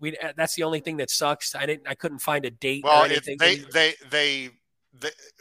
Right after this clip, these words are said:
Speaker 2: now the date at the top here says May eleventh. They
Speaker 1: Oh,
Speaker 2: always
Speaker 1: it
Speaker 2: put the
Speaker 1: does say
Speaker 2: date.
Speaker 1: May eleventh. I see
Speaker 2: Well
Speaker 1: that, and I didn't see that earlier. I paid it, I saw that, but
Speaker 2: That does not mean that was the day the horse gelded. That's when the
Speaker 1: Yeah,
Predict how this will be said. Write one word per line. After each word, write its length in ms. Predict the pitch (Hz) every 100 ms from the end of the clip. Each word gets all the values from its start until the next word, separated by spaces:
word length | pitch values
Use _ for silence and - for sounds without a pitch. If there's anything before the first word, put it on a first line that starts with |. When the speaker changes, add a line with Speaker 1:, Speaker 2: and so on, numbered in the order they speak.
| 156
Speaker 2:
now 220 | 143 139 135
the 100 | 131
date 300 | 127 160 165
at 80 |
the 80 | 127
top 360 | - 127 127 -
here 360 | 110 104 101 - _ _ _
says 440 | - - 131 113 104
May 260 | 120 120
eleventh. 760 | 120 107 113 113 120 127 - -
They 120 | 123
Speaker 1:
Oh, 160 | 139 175
Speaker 2:
always 40 |
Speaker 1:
it 80 | 170
Speaker 2:
put 40 | 170
the 80 |
Speaker 1:
does 120 | 214 208
say 140 | 175
Speaker 2:
date. 60 | 147
Speaker 1:
May 120 | 139
eleventh. 440 | 131 127 123 123
I 80 | 147
see 220 | 143 202
Speaker 2:
Well 100 | 151
Speaker 1:
that, 80 | 151
and 100 | 156
I 140 | 165 175
didn't 240 | 175 165
see 220 | - 175
that 180 | 143 127
earlier. 320 | 120 117 117
I 80 | 117
paid 300 | 117 165 139
it, 160 | 120 - -
I 80 |
saw 340 | 135 - 151 123
that, 260 | 120 104
but 200 | - 117 - _ _ _ _ _ 127
Speaker 2:
That 180 | 165
does 160 | - 156
not 200 | 190 202
mean 340 | 156 156 139 123
that 200 | 135 160 - 120
was 140 | 117
the 100 | 120
day 320 | 110 123 127 139
the 120 | 135
horse 280 | 139 139 -
gelded. 320 | 147 139 127
That's 280 | 135 156 190
when 160 | 202
the 80 |
Speaker 1:
Yeah, 100 | 143